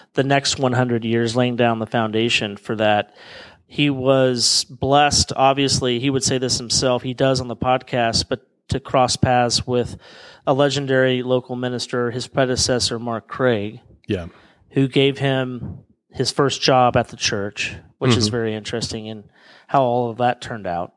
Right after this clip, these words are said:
Speaker 2: Hired him on the spot.
Speaker 1: Hired for the, the, the first and only hire on the spot that Mark Craig ever did.
Speaker 2: Right, right.
Speaker 1: So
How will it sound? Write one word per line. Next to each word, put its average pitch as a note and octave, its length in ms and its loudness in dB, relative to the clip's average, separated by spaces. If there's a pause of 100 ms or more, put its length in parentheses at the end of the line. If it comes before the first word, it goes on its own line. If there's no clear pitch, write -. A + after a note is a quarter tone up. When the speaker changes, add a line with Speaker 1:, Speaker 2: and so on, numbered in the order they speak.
Speaker 2:
Hired A#2 360 2
him G2+ 100 0
on G2+ 140 -2
the G2 60 -4
spot. - 420 -6
Speaker 1:
Hired - 340 0
for - 60 -18
the, C3+ 200 -4
the, C#3+ 280 0
the C#3 120 -4
first F3 440 0
and D3 200 0
only D3 340 0
hire B2 600 -4 (380)
on C#3 100 0
the C#3 80 -2
spot C3 400 0
that C#3 140 -8
Mark C3 220 -10
Craig B2+ 400 -2 (340)
ever B2+ 180 -2
did. C3 220 2 (340)
Speaker 2:
Right, A2 220 0 (400)
right. F#2+ 240 -6 (580)
Speaker 1:
So A#2 540 -4